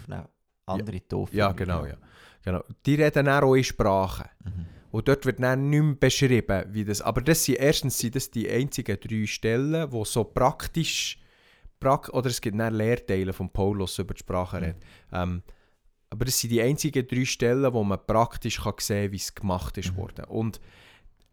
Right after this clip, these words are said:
Speaker 2: da finde ich es schon interessant, wie dann Leute zum Schluss kommen, dass irgendein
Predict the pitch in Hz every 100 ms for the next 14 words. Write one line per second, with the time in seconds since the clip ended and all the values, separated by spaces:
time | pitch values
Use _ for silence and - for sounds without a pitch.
0 | _ _ 151 _ _ _ _ _ - _
1 | 156 170 175 190 175 - 190 190 - 185
2 | 190 180 170 160 - 160 175 175 - 143
3 | 156 151 160 151 151 160 180 - - -
4 | - 147 127 151 165 - 147 151 160 143
5 | - - - 180 226 233 208 180